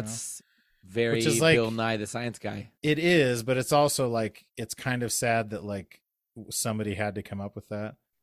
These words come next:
Speaker 2: Like, I
Speaker 1: I
Speaker 2: can't get this into my body fast enough, you know?
Speaker 1: No, the ones that, the ones that blow my mind are, um, and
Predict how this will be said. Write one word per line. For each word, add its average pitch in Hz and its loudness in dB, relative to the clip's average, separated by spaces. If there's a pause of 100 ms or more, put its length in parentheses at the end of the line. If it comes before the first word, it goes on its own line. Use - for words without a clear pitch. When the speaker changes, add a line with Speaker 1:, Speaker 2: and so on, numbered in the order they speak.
(340)
Speaker 2:
Like, 104 -12
I 120 -6
Speaker 1:
I - -4
Speaker 2:
can't 120 2
get 127 -6
this 117 0
into 117 -4
my 107 0
body 101 0
fast 98 -8
enough, 92 -12
you 101 -8
know? 95 -4
Speaker 1:
No, 135 4
the 131 4
ones 143 0
that, 139 -2 (100)
the 120 0
ones 151 2
that 147 -4 (200)
blow 135 0
my 123 0
mind 110 -2
are, 107 -2 (840)
um, 107 -4 (260)
and 110 -6